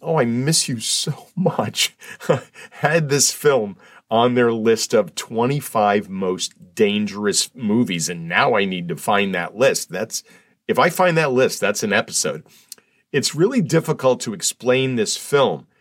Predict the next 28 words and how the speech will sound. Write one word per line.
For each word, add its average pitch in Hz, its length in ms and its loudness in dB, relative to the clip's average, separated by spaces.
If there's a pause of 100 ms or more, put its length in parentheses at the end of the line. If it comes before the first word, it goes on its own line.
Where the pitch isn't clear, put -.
(560)
other 113 320 4
than 165 180 0
saying 104 440 2
it's 95 180 -4
about 95 320 0
addiction 143 760 0 (400)
and 104 140 4
the 95 80 2
depths 98 800 -2 (100)
of 95 220 -2
human 87 460 -6
despair. 73 580 -6 (920)
It 104 80 4
will 92 160 2
have 104 140 2
your 87 140 -6
heart 120 340 2
racing, 117 600 0 (580)
you 87 180 -4
will 113 120 0
be 117 140 0
cringing, 139 720 2 (1400)
and 104 140 2
you 104 80 4
will 101 100 -2
be 95 140 -2
sobbing 87 520 0
uncontrollably. 76 920 -12